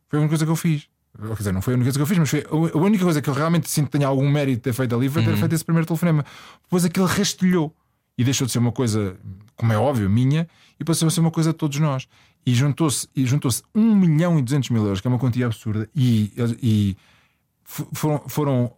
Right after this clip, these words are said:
Speaker 1: construídas ou reconstruídas quarenta e cinco ou quarenta e seis casas com aquele dinheiro. Ou seja,
Speaker 2: Uau.
Speaker 1: isso é, é,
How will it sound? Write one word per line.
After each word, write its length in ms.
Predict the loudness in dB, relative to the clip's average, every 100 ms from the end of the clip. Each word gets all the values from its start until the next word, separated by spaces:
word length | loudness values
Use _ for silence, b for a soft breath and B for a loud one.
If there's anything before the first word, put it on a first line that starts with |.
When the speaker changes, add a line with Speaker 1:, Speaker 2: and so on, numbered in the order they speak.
| _
Speaker 1:
construídas 540 | -2 0 2 2 2 0
ou 180 | 0 0
reconstruídas 600 | 0 -2 0 0 0 -2
quarenta 520 | -2 -2 0 0 0
e 140 | 0 0
cinco 340 | 0 0 0
ou 60 | -2
quarenta 240 | -4 -4
e 20 |
seis 180 | -2 -4
casas 280 | -4 -4 -4
com 60 | -4
aquele 180 | -4
dinheiro. 180 | -2 0
Ou 40 | 0
seja, 180 | 0
Speaker 2:
Uau. 240 | 0 -2 -4 B -2
Speaker 1:
isso 360 | 0 2 2 0
é, 160 | 0 -2
é, 400 | 0 0 0